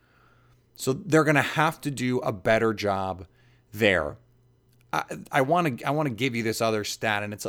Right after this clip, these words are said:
it is a little wonky, but it speaks to the poor play at linebacker, especially against the run. So right now,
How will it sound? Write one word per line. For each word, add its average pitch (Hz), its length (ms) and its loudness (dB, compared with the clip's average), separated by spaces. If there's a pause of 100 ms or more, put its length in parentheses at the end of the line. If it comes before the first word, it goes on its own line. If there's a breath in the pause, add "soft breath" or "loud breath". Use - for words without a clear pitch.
(100)
it 135 140 0
is 151 160 2
a 143 60 0
little 131 300 2
wonky, 107 560 -4 (640 soft breath)
but 127 140 4
it 120 100 0
speaks - 540 2
to 123 540 -2
the - 260 -8
poor 139 420 0
play 113 480 -2
at - 220 -6
linebacker, 101 840 -2
especially 117 640 -2
against 101 380 -6
the 107 80 -6
run. 92 320 -10
So - 160 -4
right 143 260 2
now, 120 360 -2